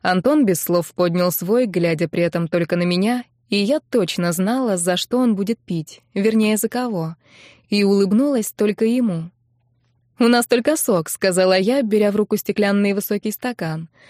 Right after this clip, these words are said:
Сок был виноградным и походил на вино. Ну, или на кровь, как заявила пересмотревшая ужастиков Нинка.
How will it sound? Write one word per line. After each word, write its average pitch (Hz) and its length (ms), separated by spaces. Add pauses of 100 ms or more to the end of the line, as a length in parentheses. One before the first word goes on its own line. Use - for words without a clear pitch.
(280)
Сок 190 280
был 175 200
виноградным 208 840
и 208 120
походил 214 480
на 220 80
вино. 190 500 (240)
Ну, 254 260
или 262 260
на 302 160
кровь, 170 300
как 175 180
заявила 175 440
пересмотревшая 180 840
ужастиков 185 600
Нинка. 165 400